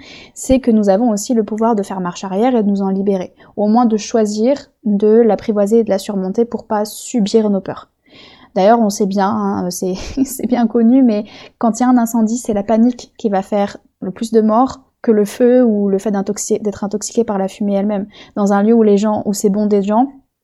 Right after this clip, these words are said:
c'est le fait que les gens vont se mettre dans un mouvement de panique et vont se marcher dessus qui vont faire que la sortie, euh, des gens par les issues de secours ne sont pas faites et qu'il y a le plus de blessés, de morts, et cetera.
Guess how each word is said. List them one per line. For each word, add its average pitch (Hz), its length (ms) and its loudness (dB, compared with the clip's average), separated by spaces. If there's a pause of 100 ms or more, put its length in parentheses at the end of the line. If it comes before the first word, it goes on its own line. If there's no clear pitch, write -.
(360)
c'est - 120 0
le 220 80 4
fait 220 180 0
que 240 80 2
les 214 140 4
gens 226 160 0
vont 208 140 -2
se 202 80 -4
mettre 202 160 0
dans 202 120 -2
un 202 60 0
mouvement 202 260 -2
de 202 60 -2
panique 220 680 -2
et 214 80 2
vont 208 140 2
se 220 100 -2
marcher 220 340 0
dessus 254 280 -2
qui 240 160 -4
vont 202 120 -2
faire 208 260 -4
que 196 300 2
la 190 120 0
sortie, 226 600 -2
euh, 180 120 2
des 175 160 -2
gens 202 380 -2
par 180 180 -2
les 185 200 -4
issues 180 160 -6
de - 60 -16
secours 233 340 -2
ne 208 120 0
sont 202 160 -8
pas 180 140 -8
faites 233 260 -2 (260)
et 208 80 -2
qu'il 202 180 -2
y 208 40 2
a 208 80 2
le 196 100 -2
plus 202 220 -4
de 208 100 -4
blessés, 226 640 2
de 190 220 -2
morts, 196 300 0
et 202 60 -4
cetera. 190 400 -6